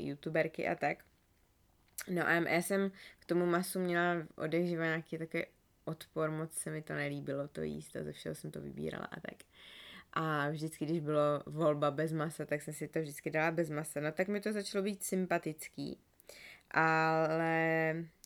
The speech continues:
většina tady těch holek byly z třeba Havaje, Austrálie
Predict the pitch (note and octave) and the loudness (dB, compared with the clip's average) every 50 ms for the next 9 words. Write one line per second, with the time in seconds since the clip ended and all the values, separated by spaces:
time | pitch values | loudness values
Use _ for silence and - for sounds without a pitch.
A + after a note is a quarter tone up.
0 | - - D3+ E3 D#3+ - F#3 F3+ F3 E3+ - E3+ E3 F3 E3+ - F3 F3+ F#3 F3+ | -8 -2 -2 0 2 2 2 2 2 4 4 4 4 4 4 4 4 2 2 2
1 | - - - - - _ _ _ _ _ _ _ _ - C#3 C#3 F3 E3+ E3 D#3 | -2 -14 -20 -20 -20 _ _ _ _ _ _ _ _ -16 -6 0 2 4 6 6
2 | C#3+ F3 A3+ - - _ _ _ - - - - - - _ - E3+ D#3 E3+ E3+ | 4 2 0 -8 -16 _ _ _ -20 -20 -20 -20 -20 -20 _ -4 2 4 6 6
3 | E3 E3 E3 D#3+ D#3+ D#3 D#3 D#3 D#3+ D#3+ D#3 D3+ D3+ D3+ D3+ D3+ D3 C#3+ C#3+ - | 8 8 8 8 8 6 6 4 2 2 0 -2 -2 0 0 2 2 0 0 -2
4 | - - - C#3+ C#3+ C#3 C#3 C3+ D3+ D3+ D#3 D#3+ D#3+ D#3 D3+ D3 C#3+ C#3+ C#3+ C#3 | -6 -6 -4 -2 -2 -4 -4 -2 -2 0 2 2 4 4 4 4 4 4 2 0
5 | C3+ - - - - D3 D3 E3 F3 - - - - F3 F3 E3 D#3 D#3 D3+ D3 | -2 -4 -6 -6 0 2 4 4 4 2 -4 -4 -2 0 0 2 2 2 2 2
6 | C#3+ C#3 C#3 C3 B2+ B2+ | 2 2 0 -2 -4 -6